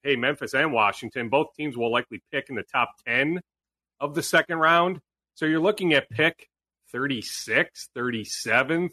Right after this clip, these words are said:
thirty-eight, something like that in a draft where I'm not sure in June there's going to be much separation between, like, picks ten and forty. Like,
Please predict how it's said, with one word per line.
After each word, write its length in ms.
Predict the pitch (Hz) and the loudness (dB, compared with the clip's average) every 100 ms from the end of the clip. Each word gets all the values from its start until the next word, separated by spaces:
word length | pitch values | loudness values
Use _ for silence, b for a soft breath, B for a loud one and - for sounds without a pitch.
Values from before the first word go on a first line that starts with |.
| - | -6
thirty-eight, 560 | 123 127 117 110 143 | -4 -2 0 2 0
something 380 | - 151 143 156 | -2 -8 -8 -4
like 240 | 151 143 - | -2 -2 2
that 180 | 156 | 0
in 120 | 156 135 | 2 0
a 40 | |
draft 480 | 110 139 175 139 - _ _ _ _ | 2 6 6 6 2 _ _ _ _
where 120 | 127 | -2
I'm 80 | 180 | 2
not 220 | 196 151 | 4 2
sure 200 | - 185 | 2 2
in 120 | 165 120 | 2 0
June 260 | 123 170 | 0 0
there's 200 | 135 120 | 0 -2
going 260 | 92 139 156 | 2 2 2
to 60 | |
be 100 | 131 | 0
much 240 | 127 127 - | 2 0 2
separation 580 | 143 131 123 139 139 117 | -2 0 2 2 0 -6
between, 420 | 107 - 131 127 | -8 -6 -4 0
like, 220 | 113 104 _ | 0 -2 _
picks 400 | 143 135 - - - _ _ - - | -4 -4 -10 -20 -20 _ _ -12 0
ten 400 | 160 190 220 202 _ _ _ _ - | 2 4 0 -6 _ _ _ _ -6
and 260 | 139 127 - _ - | -2 -2 -6 _ -2
forty. 380 | 143 123 95 - _ - 117 _ _ _ | 0 0 -2 -12 _ -20 -20 _ _ _
Like, 140 | 123 | -8